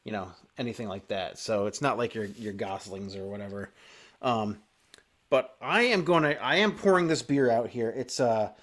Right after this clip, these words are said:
it's called Mochaccino. Um,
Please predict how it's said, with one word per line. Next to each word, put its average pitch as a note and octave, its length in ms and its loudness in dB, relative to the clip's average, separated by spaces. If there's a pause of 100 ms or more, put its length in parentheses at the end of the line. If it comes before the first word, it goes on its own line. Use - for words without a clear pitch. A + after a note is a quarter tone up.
(200)
it's - 100 -20
called C3+ 200 2
Mochaccino. D#3 720 2 (920)
Um, A2+ 480 0